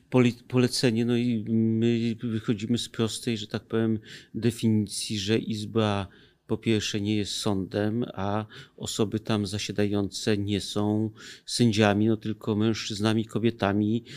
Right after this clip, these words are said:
y, przebranymi w togi. Zresztą, no, ja tam dość często występuję i muszę dokonać z dużej pracy intelektualnej, bo,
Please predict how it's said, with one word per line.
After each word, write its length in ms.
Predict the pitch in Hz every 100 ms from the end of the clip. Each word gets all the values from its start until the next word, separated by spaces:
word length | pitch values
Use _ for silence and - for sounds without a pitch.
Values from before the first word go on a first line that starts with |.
| - -
y, 220 | 113 117 113
przebranymi 1700 | - - - 107 104 107 107 107 107 110 107 107 107 98 110 107 107 113
w 80 |
togi. 400 | - 135 127 104 -
Zresztą, 360 | - - 101
no, 160 | 98 104
ja 200 | 104 101
tam 360 | - 104 107 101 - - - -
dość 260 | 113 110
często 420 | - 110 - 117
występuję 800 | 95 - - 110 104 110 104 113
i 80 | 110
muszę 560 | 104 110 107 - 110 104 - 151 - -
dokonać 600 | 110 110 110 107 - - - - -
z 180 | - -
dużej 300 | - 113 120
pracy 400 | - 110 107 -
intelektualnej, 1200 | 110 - 101 - - 107 101 101 101 104 107 113
bo, 600 | 104 107 104 107 107 110